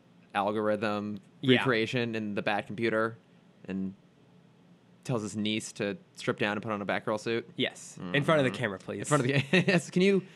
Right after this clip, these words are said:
Speaker 1: shift slightly to the left?
Speaker 2: Excuse me, excuse me, Alicia Silverstone. Can
Speaker 1: Yeah.
Speaker 2: you just
Speaker 1: <laughs>
Speaker 2: three steps to the left?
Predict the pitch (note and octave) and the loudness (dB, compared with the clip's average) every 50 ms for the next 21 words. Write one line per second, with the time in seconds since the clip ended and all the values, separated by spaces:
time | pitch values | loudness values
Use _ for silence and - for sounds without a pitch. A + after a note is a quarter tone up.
0 | - - - - _ - - - E3+ C#3 - E3 D3+ D3 D3 C#3+ C#3+ B2+ B2 B2+ | -20 -20 -20 -16 _ -2 0 2 2 2 2 0 2 2 2 2 0 -2 2 2
1 | D3+ - D#3 C#3+ D3+ D3 C#3 - C#3+ C#3 C#3+ C#3 - C#3 C3+ C#3 C3 B2 C#3 B2+ | 4 4 4 4 2 0 2 0 0 2 2 2 2 2 2 2 2 0 0 0
2 | B2 C3 - C#3+ C3+ C3 C3+ - - - C3+ B2 B2 A#2+ A#2+ A#2+ C3 C#3 C#3 - | 0 0 0 0 0 0 -2 -4 2 4 4 6 6 4 4 2 0 -2 -4 -6
3 | - - F#3 C#3+ D3 D3 C#3+ - D3 B2+ - - B2 A2 F#2+ - - - - | 0 0 2 4 4 2 4 2 2 2 2 -2 -4 -4 -4 -6 -12 -16 -20